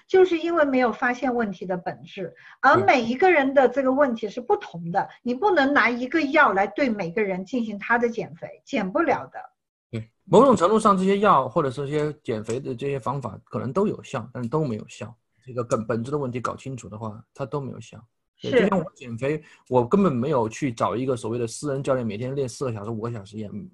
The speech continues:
Speaker 2: 几乎没有跑步，我就简单的每天只做十分钟的简单的锻炼，然后
Speaker 1: 嗯。
Speaker 2: 我用我的大脑就把这个肥就减下来了。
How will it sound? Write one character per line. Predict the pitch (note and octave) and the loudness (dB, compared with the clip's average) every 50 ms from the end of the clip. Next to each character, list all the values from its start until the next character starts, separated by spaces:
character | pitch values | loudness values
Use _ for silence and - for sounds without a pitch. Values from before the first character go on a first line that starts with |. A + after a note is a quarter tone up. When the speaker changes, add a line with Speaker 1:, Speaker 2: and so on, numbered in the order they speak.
| _ _ _ | _ _ _
Speaker 2:
几 | - F#3 | -6 -4
乎 | G3 F#3 G3 | -2 0 0
没 | F3 E3+ | 0 0
有 | E3+ | 0
跑 | E3 - - - F#2+ | -2 -4 -6 -12 -12
步， | - B2+ A#2+ A2+ - | -10 -10 -10 -6 -6
我 | B2 C3 | -6 -2
就 | C#3+ F#3 F#3 | 0 0 -2
简 | F3+ - C3+ A#2+ A#2+ | -2 -4 -4 -4 -2
单 | A#2+ D#3 | -2 -2
的 | F3 | -2
每 | D#3+ C3 A2+ | -2 -4 -6
天 | D3 D#3 | -6 -8
只 | - | -8
做 | G#2 - D3 | -8 -6 -6
十 | B2+ - - D3 | -6 -6 -8 -6
分 | E3 F#3+ F#3+ F#3+ | -2 0 0 0
钟 | F#3 G3 F#3+ | 0 0 -2
的 | F3+ C#3 A2+ - | -2 -4 -6 -10
简 | _ - A#2+ F#2 - - | _ -12 -12 -12 -12 -10
单 | - D#3 E3+ | -8 -6 -6
的 | E3 C3 | -6 -6
锻 | - C3 A#2 A2 | -8 -8 -8 -8
炼， | A2 G2+ - _ _ _ _ _ _ _ _ _ _ | -8 -10 -12 _ _ _ _ _ _ _ _ _ _
然 | - - B2 B2 | -6 -4 -2 0
后 | C3+ C3 D3+ - - | 0 -2 -2 -4 -10
Speaker 1:
嗯。 | _ _ _ _ _ _ _ _ _ _ _ _ _ _ _ _ _ - _ - | _ _ _ _ _ _ _ _ _ _ _ _ _ _ _ _ _ -20 _ -10
Speaker 2:
我 | - C3 B2+ B2+ | -2 2 4 4
用 | C3 D3+ D3 | 4 4 2
我 | C3 A#2 G#2 | 0 -2 -2
的 | A#2 | -2
大 | A2+ D#3+ C#3 | 0 0 0
脑 | B2+ A2+ F#2+ F#2+ | 0 0 -4 -6
就 | - G#2+ | -10 -12
把 | F#2 F2+ | -12 -12
这 | F#2+ - | -12 -12
个 | G#2+ A2 | -12 -10
肥 | - G#2 A2 | -10 -12 -10
就 | - A2 | -10 -10
减 | G#2+ - A#2+ A2+ A2 | -8 -8 -8 -8 -6
下 | - - C#3+ | -4 -4 -2
来 | A2 G#2+ A2 | -2 -2 -6
了。 | G#2+ | -8